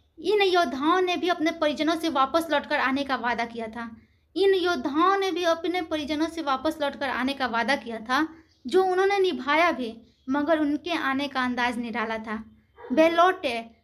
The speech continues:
मगर लकड़ी के ताबूत में, उसी तिरंगे में लिपटे हुए जिसकी रक्षा की सौगंध उन्होंने उठाई थी, जिस राष्ट्र ध्वज के आगे कभी उनका माथा सम्मान से झुका होता था, वही तिरंगा मातृभूमि के इन बलिदानी जाबाजों से लिपटकर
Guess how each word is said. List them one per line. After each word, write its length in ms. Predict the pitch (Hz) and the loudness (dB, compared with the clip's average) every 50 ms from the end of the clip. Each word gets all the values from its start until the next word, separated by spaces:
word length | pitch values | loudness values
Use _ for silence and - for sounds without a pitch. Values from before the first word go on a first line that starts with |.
| _ _ - | _ _ -4
मगर 280 | 254 277 285 277 302 311 | -4 -2 0 0 0 0
लकड़ी 340 | 311 294 294 302 302 330 | 0 0 0 0 -2 -2
के 140 | 330 320 302 | -2 -2 -2
ताबूत 360 | 302 285 247 240 220 - - | 0 0 0 0 0 -2 -4
में, 340 | 214 233 220 220 226 226 - _ _ _ _ _ - | -4 -4 -6 -8 -10 -14 -18 _ _ _ _ _ -4
उसी 260 | 302 320 320 381 381 | -2 2 4 4 4
तिरंगे 440 | 381 349 359 370 349 320 339 359 349 | 4 2 0 2 2 2 2 2 0
में 120 | 330 349 | 0 0
लिपटे 320 | 311 320 320 320 330 339 330 | 0 0 -2 -2 -2 -2 0
हुए 220 | 311 302 311 330 | 0 2 0 0
जिसकी 280 | 277 302 277 - - 311 | 0 -4 -6 -6 -6 -4
रक्षा 300 | 285 285 277 - - 330 | -4 -4 -4 -2 -2 -2
की 140 | 320 320 285 | -2 -4 -6
सौगंध 380 | - 269 254 254 277 285 262 | -6 -6 -4 -2 -2 -2 -2
उन्होंने 240 | 277 254 247 247 247 233 | -2 -2 -4 -4 -6 -6
उठाई 340 | 226 214 220 233 220 220 220 | -8 -8 -6 -6 -4 -4 -6
थी, 240 | 220 233 226 233 220 - - - _ _ _ _ - | -6 -8 -10 -10 -10 -12 -16 -20 _ _ _ _ -8
जिस 260 | 214 226 349 320 339 | -2 -2 0 0 2
राष्ट्र 360 | 359 294 294 320 320 320 - - | 2 4 4 4 2 0 -4 -4
ध्वज 220 | - 311 302 294 262 | -2 -2 -2 -2 -4
के 60 | 277 294 | -4 -2
आगे 220 | 285 277 285 302 | -2 -2 -2 -4
कभी 260 | 294 285 277 247 269 | -6 -6 -8 -6 -6
उनका 260 | 285 262 262 262 262 | -6 -6 -4 -2 -2
माथा 300 | 254 247 226 240 240 285 | 0 0 0 -2 -2 -4
सम्मान 340 | 277 - 254 233 233 240 262 | -6 -6 -6 -6 -4 -4 -4
से 120 | 254 262 233 | -4 -4 -6
झुका 300 | 214 220 233 226 262 254 | -6 -8 -6 -4 -2 -2
होता 300 | 233 208 214 214 - 220 | -2 -2 -4 -6 -10 -10
था, 220 | - 226 220 214 - - - _ _ _ _ _ _ _ - | -10 -10 -12 -12 -14 -16 -20 _ _ _ _ _ _ _ -4
वही 280 | 254 277 311 339 370 370 | 0 2 4 6 4 4
तिरंगा 380 | 370 370 339 339 320 311 330 | 2 0 0 0 2 2 2
मातृभूमि 520 | 330 311 311 302 302 269 269 285 285 311 320 | 2 2 0 0 -2 -4 -4 -2 0 0 0
के 100 | 302 294 | 0 -2
इन 140 | 277 262 247 | -4 -4 -4
बलिदानी 440 | 254 254 254 254 254 233 254 277 | -4 -4 -2 -2 -2 -2 -2 -2
जाबाजों 380 | 233 247 233 220 220 220 226 233 | -2 -2 -2 -2 -2 -2 -2 -2
से 120 | 233 240 | -4 -4
लिपटकर 540 | 220 226 220 220 226 214 - - 262 294 302 | -6 -4 -4 -4 -6 -6 -4 -4 -4 -4 -4